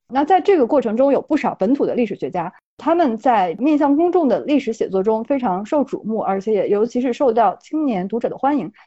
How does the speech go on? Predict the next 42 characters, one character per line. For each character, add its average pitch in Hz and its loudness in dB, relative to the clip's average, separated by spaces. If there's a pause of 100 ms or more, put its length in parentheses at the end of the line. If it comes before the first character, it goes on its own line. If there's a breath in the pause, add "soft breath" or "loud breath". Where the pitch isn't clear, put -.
那 254 0
我 185 2
们 190 -6
今 330 -2
天 359 0
邀 339 2
请 339 -4
到 208 0
的 139 -6
两 175 -6
位 233 0
老 185 0
师， 196 -4 (340 soft breath)
澳 330 4
门 240 2
大 247 2
学 180 -4
的 180 0
历 269 0
史 220 -2
系 262 -4
主 214 -2
任 220 2
王 180 0
迪 269 0
老 240 0
师 - -6
和 196 -4
北 - -4
京 233 -2
大 254 4
学 202 -4
的 185 0
历 247 0
史 226 -6
系 214 -8
教 202 2
授 208 -2
罗 180 0
新 311 -4
老 277 0
师， 196 -4